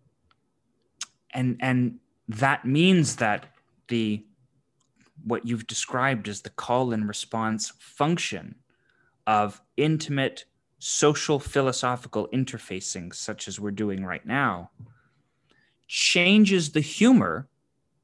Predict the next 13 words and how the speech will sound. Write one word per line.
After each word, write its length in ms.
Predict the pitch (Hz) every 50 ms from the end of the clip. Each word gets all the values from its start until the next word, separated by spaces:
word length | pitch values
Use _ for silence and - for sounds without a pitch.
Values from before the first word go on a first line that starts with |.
| _ _ _ _ _ _ _ _ _ _
of 160 | - 165 170 170
our 320 | 151 151 151 - - - _ - - _ _ _ _
philosophical 1120 | _ - - 143 131 131 147 147 - 113 92 98 - - 101 - 107 101 113 131 143 - _ _ _ _ _ _ _ _ _ _ _ _ _ _ _ _ _ _ -
identities. 840 | 151 156 170 240 262 240 170 123 - - 85 - - - - - - _ _ _ _ _ _ _ _ -
And 100 | 120 113
how 240 | - - - 180 196
could 220 | 185 - - 165
it 120 | 160 - 131
not? 380 | 147 165 156 110 - - - - _ _ _ _ _ _ _ _ _ _ _ _ _ _
How 180 | - - 151 147
could 220 | 147 - 156 135
it 120 | - -
not? 360 | 110 131 127 113 98 - -